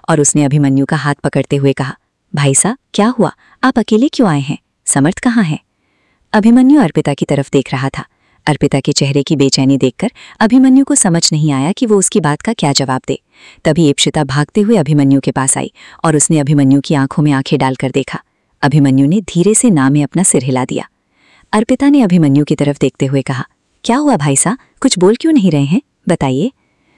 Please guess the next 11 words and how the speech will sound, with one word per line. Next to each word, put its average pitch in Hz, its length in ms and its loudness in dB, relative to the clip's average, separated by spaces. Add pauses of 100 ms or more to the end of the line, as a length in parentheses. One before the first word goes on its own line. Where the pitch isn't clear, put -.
(280)
मासा 214 340 0
अभिमन्यु 147 420 2
की 156 100 -2
तरफ 143 240 -4
देखकर - 320 -4
अपनी - 280 -2
कुर्सी 156 300 0
से 175 120 0
उठकर 185 260 -2
खड़ी 147 280 -2
हुई 139 220 0